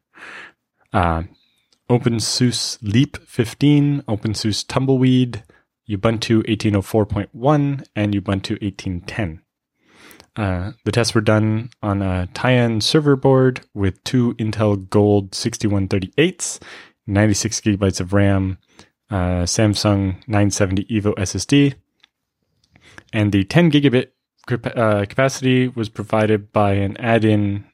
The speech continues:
H P card, which is a two-port uh, QLogic eighty-two fourteen, which is actually a, a nic I don't have any experience with.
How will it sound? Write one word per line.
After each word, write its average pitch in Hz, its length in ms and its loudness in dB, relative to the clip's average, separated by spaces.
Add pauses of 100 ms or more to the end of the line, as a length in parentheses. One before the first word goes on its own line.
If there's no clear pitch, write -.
(200)
H 110 260 -2
P 110 360 0
card, 107 420 0
which 104 240 -6
is 92 300 -6 (800)
a 101 140 -4
two-port 117 680 -2 (500)
uh, 101 120 -4 (100)
QLogic 117 840 2 (120)
eighty-two 110 680 -2
fourteen, 110 800 -2 (500)
which 104 240 -4
is 98 120 0
actually 98 480 2
a, 90 280 -4 (920)
a 98 80 -8
nic 104 280 0
I 110 80 2
don't 107 280 0
have 110 180 -2
any 127 200 4
experience 117 520 -2
with. 87 280 -10